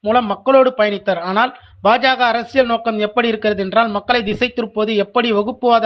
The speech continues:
அரசியல் செய்வது, எப்படி மதவாத அரசியல் செய்வது, எப்படி என்கின்ற வகையில் அவர்களது நோக்கமாகவே இருக்கின்றது எனவும், பீகாரில் பா ஜ க தேர்தல் ஆணையத்துடன் கூட்டணி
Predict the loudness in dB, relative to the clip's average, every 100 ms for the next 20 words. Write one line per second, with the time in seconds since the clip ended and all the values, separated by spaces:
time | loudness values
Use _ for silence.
0 | 0 -2 -8 -6 -4 -2 -2 -4 -8 -12
1 | -4 0 0 0 0 2 2 2 0 -4
2 | -10 -6 -4 -2 -2 -2 -2 -2 0 -2
3 | -4 -2 0 0 0 -2 -8 -18 -2 0
4 | 2 0 0 0 0 2 2 2 -2 -2
5 | -4 -2 -2 -2 -4 -10 _ -6 -2 2
6 | 2 0 -2 0 2 0 0 -2 -4 -2
7 | 0 -2 -4 -6 -4 -4 -6 -20 _ -6
8 | -2 0 0